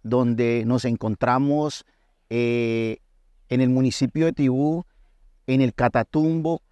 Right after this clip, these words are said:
tratando de darle solución y buscándole una solución a la problemática que hoy vivimos de violencia en nuestro municipio.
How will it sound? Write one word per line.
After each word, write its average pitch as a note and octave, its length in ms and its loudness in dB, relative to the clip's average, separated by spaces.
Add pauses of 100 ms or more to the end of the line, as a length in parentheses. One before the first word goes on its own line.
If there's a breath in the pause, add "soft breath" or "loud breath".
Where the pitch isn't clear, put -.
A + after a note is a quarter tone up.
(120)
tratando C#3 800 0
de A#2+ 120 -2
darle C3 340 0
solución C#3 600 0
y D3+ 120 -2
buscándole D3+ 640 0
una C#3+ 160 0
solución B2+ 360 -2
a C3 60 -2
la C3+ 140 0
problemática A#2 760 -2 (300)
que A#2+ 100 -2
hoy B2+ 200 4
vivimos D3+ 520 2
de B2 120 0
violencia A#2+ 560 0
en B2 120 -4
nuestro A#2 300 -2
municipio. G#2 520 -4